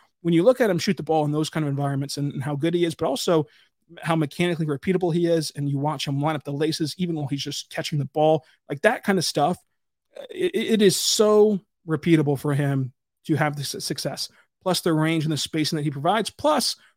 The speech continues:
the benefit he'll get from the rim pressure from Shai, the rim pressure from, from Chet,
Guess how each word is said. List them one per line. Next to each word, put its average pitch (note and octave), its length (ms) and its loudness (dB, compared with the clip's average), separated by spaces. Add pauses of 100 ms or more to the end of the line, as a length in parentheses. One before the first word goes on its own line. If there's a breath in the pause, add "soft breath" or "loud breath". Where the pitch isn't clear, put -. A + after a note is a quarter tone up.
(120)
the G#3 80 -4
benefit G#3+ 520 4
he'll F3+ 160 0
get E3 340 -2 (400)
from D#3+ 120 -2
the D3+ 80 2
rim D#3 260 0
pressure D#3+ 340 0
from D3 160 -6
Shai, - 320 -8 (340)
the D3 100 0
rim D#3+ 220 4
pressure D#3+ 300 -2
from, D3+ 380 -4
from D3+ 180 -4
Chet, - 280 -4